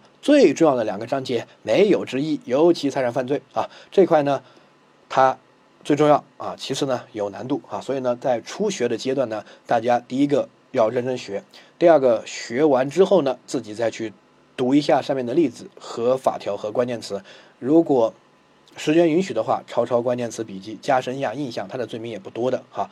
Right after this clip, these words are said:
其他的罪名虽然比他们都多，知识点比他们都多，但是分值远远没有这两个章节大。主观题呢，基本也集中在这两个章节进行考察。财产犯罪是整个刑法分数最多、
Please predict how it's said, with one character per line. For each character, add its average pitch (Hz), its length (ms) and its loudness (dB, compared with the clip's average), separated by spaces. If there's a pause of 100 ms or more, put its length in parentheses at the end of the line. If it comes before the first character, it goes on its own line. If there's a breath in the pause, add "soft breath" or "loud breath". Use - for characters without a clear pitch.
(320 loud breath)
其 - 200 0
他 190 260 2
的 113 280 2 (240)
罪 180 160 4
名 113 220 -6 (300)
虽 - 160 2
然 156 120 2
比 117 80 -6
他 123 140 -6
们 117 120 -6
都 113 140 -6
多， 135 300 2
知 156 140 -2
识 143 100 -4
点 110 200 -6
比 104 100 -12
他 117 120 -6
们 117 80 -8
都 117 80 -4
多， 143 260 0 (300 loud breath)
但 147 160 -2
是 127 220 -6
分 175 240 2
值 123 300 -4
远 127 200 0
远 165 140 4
没 135 80 -4
有 110 100 -4
这 135 80 -8
两 101 140 -6
个 101 80 -14
章 117 180 -6
节 101 140 -8
大。 120 160 -6 (1500 loud breath)
主 135 140 -4
观 180 160 4
题 190 140 -2
呢， 156 160 0
基 214 220 -6
本 156 160 0
也 104 140 -8
集 113 140 -12
中 135 160 -6
在 131 140 0
这 139 120 -4
两 104 140 -4
个 104 80 -10
章 127 180 -4
节 110 220 -8
进 120 140 -10
行 117 80 -10
考 101 160 -10
察。 95 220 -8 (240 loud breath)
财 165 120 2
产 165 100 6
犯 147 160 2
罪 147 240 2
是 120 320 -6 (160)
整 113 200 -4
个 160 120 6
刑 143 200 -6
法 123 180 -8
分 170 240 -2
数 160 140 2
最 165 220 2
多、 165 240 2